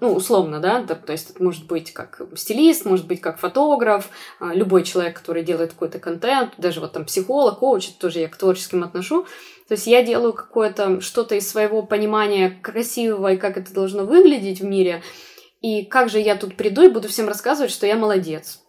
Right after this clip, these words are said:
Да, то есть как я буду зак-, запускать рекламу, как же я буду там на нетворкинге себя продавать. Люди сам-, сами должны знать, что я классный, и сами ко мне приходить.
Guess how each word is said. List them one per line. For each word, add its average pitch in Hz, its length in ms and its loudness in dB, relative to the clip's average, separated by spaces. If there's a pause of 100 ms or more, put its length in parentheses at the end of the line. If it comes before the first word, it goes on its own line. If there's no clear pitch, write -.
(100)
Да, 185 280 0
то 214 100 -8
есть 165 120 -6
как 220 200 0
я 202 60 2
буду 185 180 -2
зак-, 190 260 -10
запускать 190 480 -2
рекламу, 254 460 2
как 202 140 0
же 196 80 -2
я 190 60 4
буду 185 220 -4
там 180 280 -6 (240)
на 196 80 0
нетворкинге 190 720 2
себя 185 260 0
продавать. 196 680 2
Люди 254 220 -4
сам-, 220 280 -2
сами 196 280 0
должны 185 440 2
знать, 170 280 -2
что - 140 -8
я 165 60 -6
классный, 269 540 0
и - 120 -6
сами 294 240 0
ко 220 120 -6
мне 220 140 -2
приходить. 190 560 -6